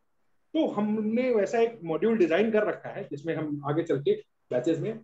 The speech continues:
वो share करेंगे अपने लोगों के साथ, कि ना कि, ना, not only कि आपका technical know how, जो courses तो हम करा रहे हैं, वो तो हमारा primary domain है ही, साथ में आप लोगों को इस तरह के modules से communication as well as how to face the interview and get through वो पन्द्रह minutes का,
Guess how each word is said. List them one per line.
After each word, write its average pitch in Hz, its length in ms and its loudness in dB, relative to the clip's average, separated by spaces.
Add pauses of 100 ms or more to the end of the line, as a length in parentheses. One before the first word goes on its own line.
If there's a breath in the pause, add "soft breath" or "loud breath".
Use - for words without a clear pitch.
वो 170 80 2
share 180 240 2
करेंगे 185 440 2
अपने 147 160 -2
लोगों 143 240 6
के 151 60 2
साथ, 143 240 -4 (340)
कि 202 240 0 (320)
ना 160 200 4
कि, - 260 -2
ना, 190 340 2
not 165 420 4
only 233 200 6
कि 240 60 2
आपका 214 240 4
technical 202 420 4
know 214 200 6
how, 196 300 4 (200)
जो 151 140 4
courses 143 380 2
तो 190 60 4
हम 151 80 2
करा 160 200 2
रहे 214 80 6
हैं, 202 60 6
वो 190 80 4
तो 185 100 0
हमारा 185 160 2
primary 170 320 2
domain 165 280 2
है 147 140 -2
ही, 117 120 -6 (280)
साथ 196 280 2
में 226 120 2
आप 208 140 0
लोगों 202 200 10
को 240 320 -2
इस 160 120 -4
तरह 208 120 4
के 202 140 2
modules 185 420 2 (540)
से 269 220 -2
communication 208 560 4
as 185 180 -4
well 214 180 2
as 233 100 4
how 202 180 6
to 214 100 4
face 208 260 8
the 175 140 6
interview 143 320 0
and 131 160 -4
get 151 180 4
through 214 260 -2
वो 165 180 6
पन्द्रह 170 300 2
minutes 180 240 0
का, 180 100 -4